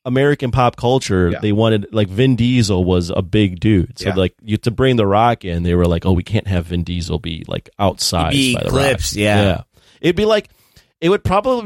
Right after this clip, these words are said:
Speaker 1: be like when Schwarzenegger was in Terminator, and then they brought in, like, Rocky Stallone. And you'd be like, "Wait a minute, these guys
Speaker 3: Well,
Speaker 1: can't
Speaker 3: Rocky
Speaker 1: even
Speaker 3: fought
Speaker 1: fucking"
Speaker 3: Drago, which was bigger than
Speaker 2: Yeah.
Speaker 3: Stallone.
Speaker 1: No, but I'm
Speaker 3: Bigger than
Speaker 1: saying
Speaker 3: Arnold.
Speaker 1: Rocky from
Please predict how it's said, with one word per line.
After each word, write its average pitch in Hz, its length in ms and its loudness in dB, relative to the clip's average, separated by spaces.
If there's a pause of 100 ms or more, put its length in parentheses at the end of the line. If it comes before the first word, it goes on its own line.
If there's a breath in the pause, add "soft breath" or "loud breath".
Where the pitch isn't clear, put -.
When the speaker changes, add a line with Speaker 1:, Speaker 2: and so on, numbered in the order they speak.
Speaker 1:
be 190 100 0
like 160 280 0
when 131 480 -2 (340)
Schwarzenegger 147 800 0
was 123 180 0
in 123 120 -2
Terminator, 139 600 0
and 123 180 0
then 120 80 0
they 120 100 2
brought 123 300 0
in, 123 140 0
like, 107 180 0
Rocky 107 500 0
Stallone. 95 600 -2 (420)
And 117 140 0
you'd 120 120 2
be 117 80 0
like, 110 160 0
"Wait 151 200 0
a 110 40 -2
minute, 87 200 -8
these - 180 -2
guys 143 220 0
Speaker 3:
Well, 269 100 0
Speaker 1:
can't - 200 0
Speaker 3:
Rocky 113 100 2
Speaker 1:
even 101 140 0
Speaker 3:
fought 110 260 0
Speaker 1:
fucking" 95 120 -2
Speaker 3:
Drago, 165 440 -2
which 139 160 0
was 135 140 0
bigger 165 360 -2
than 131 100 2
Speaker 2:
Yeah. 123 160 0
Speaker 3:
Stallone. 90 240 -2
Speaker 1:
No, 202 140 2
but 190 60 0
I'm - 120 2
Speaker 3:
Bigger 165 120 0
than 123 80 2
Speaker 1:
saying 110 60 0
Speaker 3:
Arnold. 139 260 -2
Speaker 1:
Rocky 160 420 0
from 135 640 -2